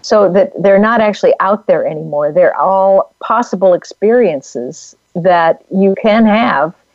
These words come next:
if you place your attention on them. And it's all potential experience.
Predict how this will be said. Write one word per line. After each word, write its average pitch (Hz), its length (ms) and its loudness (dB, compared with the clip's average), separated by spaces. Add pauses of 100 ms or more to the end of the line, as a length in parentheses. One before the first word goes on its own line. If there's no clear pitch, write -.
if - 180 -2
you 220 100 2
place 175 320 0
your 170 140 2
attention 190 500 -2
on 135 180 -6
them. 107 160 -8 (1800)
And 170 440 0 (600)
it's - 340 -2
all 190 160 2
potential 190 680 -2
experience. - 920 -4